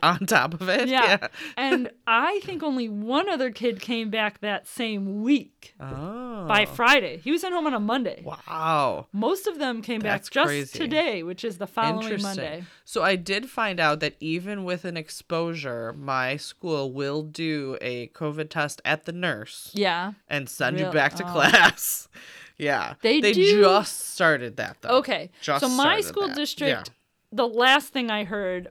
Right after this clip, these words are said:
Speaker 2: was if
Speaker 1: Mm-hmm.
Speaker 2: you're symptomatic,
Speaker 1: Okay.
Speaker 2: they will test
Speaker 1: They
Speaker 2: you at
Speaker 1: will
Speaker 2: school.
Speaker 1: do that if you're symptomatic as well.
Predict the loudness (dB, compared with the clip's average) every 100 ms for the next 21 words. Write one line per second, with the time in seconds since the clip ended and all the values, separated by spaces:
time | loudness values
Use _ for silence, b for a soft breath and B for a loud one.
0 | -8 -6 -4 -4 -4 -4 -4 -4 -4 -2
1 | -4 -4 -4 -8 -12 -18 _ -14 -10 -10
2 | -6 -2 2 0 0 -4 -4 0 2 2
3 | 2 2 -4 -4 -4 -2 -4 -4 -6 -6
4 | -6 -4 -2 -2 -4 -8 -4 -2 -2 -4